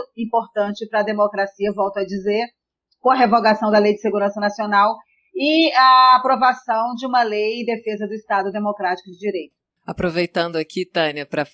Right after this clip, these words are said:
Speaker 2: pra ler o comentário da Eliane Lu-, é, Nunes Goulart,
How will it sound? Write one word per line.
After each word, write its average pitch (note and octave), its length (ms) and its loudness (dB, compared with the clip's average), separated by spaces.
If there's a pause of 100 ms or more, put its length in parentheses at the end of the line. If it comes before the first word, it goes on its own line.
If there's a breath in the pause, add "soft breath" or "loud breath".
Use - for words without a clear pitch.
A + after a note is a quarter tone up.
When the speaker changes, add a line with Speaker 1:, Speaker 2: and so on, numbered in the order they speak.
Speaker 2:
pra D3+ 140 -4
ler D3+ 180 -4
o D#3 120 -8
comentário D3+ 500 -4
da D#3 100 -2
Eliane D#3+ 480 -4
Lu-, F#3+ 340 -4
é, D3+ 220 -6
Nunes F3+ 480 -4
Goulart, D#3+ 480 -6